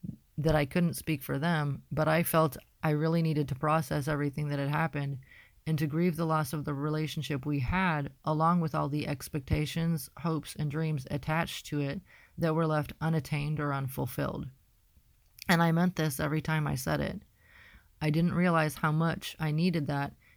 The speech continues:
until I saw legitimate potential with my current partner. When I first realized the depths of feelings I was developing for him,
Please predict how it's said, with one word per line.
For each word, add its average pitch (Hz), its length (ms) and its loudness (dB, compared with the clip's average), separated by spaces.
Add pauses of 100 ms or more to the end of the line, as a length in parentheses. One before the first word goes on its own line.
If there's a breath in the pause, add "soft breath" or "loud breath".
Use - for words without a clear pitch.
(120 soft breath)
until 156 260 2
I 156 120 2
saw 151 200 0
legitimate 147 580 0
potential 147 600 0
with 151 160 -2
my 147 160 -2
current 147 320 -4
partner. 131 460 -2 (960 loud breath)
When 170 140 4
I 156 80 2
first 214 400 -2
realized 147 460 0
the 160 100 -2
depths 160 320 -2
of 135 120 -4
feelings 165 400 0
I 143 80 0
was 139 160 0
developing 151 540 -2
for 143 200 -4
him, 139 160 -4